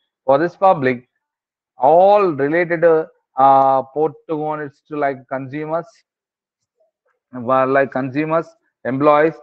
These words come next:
shareholders, and the society, support is essential or needed, and the support through the public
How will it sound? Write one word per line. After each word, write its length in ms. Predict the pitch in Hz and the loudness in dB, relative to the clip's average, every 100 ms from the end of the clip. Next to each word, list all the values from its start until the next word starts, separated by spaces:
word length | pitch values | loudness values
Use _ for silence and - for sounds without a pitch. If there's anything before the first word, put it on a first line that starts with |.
| _ _ | _ _
shareholders, 640 | - 147 147 147 147 160 160 _ _ | -4 0 2 0 0 -2 -4 _ _
and 180 | 127 139 | -4 -2
the 80 | 131 | -4
society, 720 | - 135 160 139 123 120 117 _ _ _ _ _ _ _ _ _ | -6 -2 0 0 0 -4 -6 _ _ _ _ _ _ _ _ _
support 480 | 151 143 180 190 180 - | -4 -2 0 -2 -2 -10
is 160 | 131 123 | -10 -8
essential 600 | 123 156 147 160 156 151 _ _ - | -8 -8 -6 -2 -2 -4 _ _ -6
or 200 | 117 113 | -4 -2
needed, 540 | 117 135 151 143 147 147 _ _ | -6 -8 -4 -2 -2 -4 _ _
and 100 | 120 | -8
the 60 | 120 | -6
support 480 | 131 117 139 139 | -4 -2 -2 -2
through 140 | 120 123 | -2 0
the 200 | 147 190 - _ - | 0 0 -6 _ -6
public 380 | 123 131 123 | 0 2 0